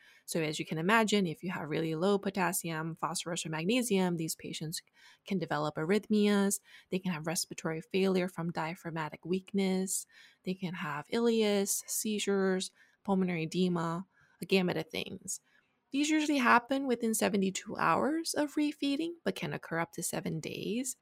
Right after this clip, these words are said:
For us in the E D, we may not be restarting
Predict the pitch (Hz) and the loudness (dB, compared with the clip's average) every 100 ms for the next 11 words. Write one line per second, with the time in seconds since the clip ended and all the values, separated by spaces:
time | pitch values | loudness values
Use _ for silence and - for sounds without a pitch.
0 | - - 285 453 - 240 220 233 226 220 | -14 4 4 4 2 0 2 2 4 2
1 | - 196 190 185 - 190 202 208 233 233 | 2 2 4 2 -2 0 2 2 2 0
2 | - - 214 185 180 - 180 165 151 151 | -4 -4 0 2 2 0 -2 -2 -2 -6